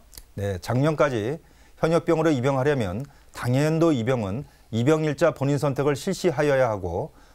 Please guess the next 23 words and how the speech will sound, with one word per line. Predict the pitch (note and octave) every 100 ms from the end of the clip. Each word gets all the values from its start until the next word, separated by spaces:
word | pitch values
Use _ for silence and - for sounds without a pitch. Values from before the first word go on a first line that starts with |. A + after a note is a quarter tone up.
| -
다음 | - B2 D#3
연도 | D#3+ E3 D#3
입영은 | A#2 C3+ G#2 C3 - -
입영 | - C3 D#3+ E3+
희망원을 | D#3 F3+ D#3+ D3+ D#3
제출해야 | B2+ - D3+ D3 C#3
했으나, | - B2+ F#2 G2+ D3 - -
올해부터는 | A#2 E3+ E3 D3 C3+ G2 B2 - - -
현역병 | - E3+ E3+ E3+ F3+ C#3
입영 | B2 B2 F#2+ G#2 D3 - _
본인 | - C3+ D#3+ E3+
선택원 | D#3+ D#3+ D#3+ D3+ D3
제도로 | B2 A#2+ G2+ G#2
일원화되었습니다. | A#2+ C3+ D#3+ D#3 B2 G#2+ G#2+ F2+ E2 D#2 - _ - -
현역병 | - E3+ E3+ F#3 F3
입영 | C#3 C3 A2+ G2+ D3+ - _ -
본인 | B2+ D#3+ E3+
선택원 | E3+ D3+ D#3 D#3 D3+
제도는 | C3 A#2 G2+ F#2 D3 - - -
당해연도 | - B2+ C#3+ D#3+ D#3+ E3+
입영을 | C3+ D3 D3+
희망할 | D3+ F3 E3 D3
경우 | C3+ A#2+ F#2+ A#2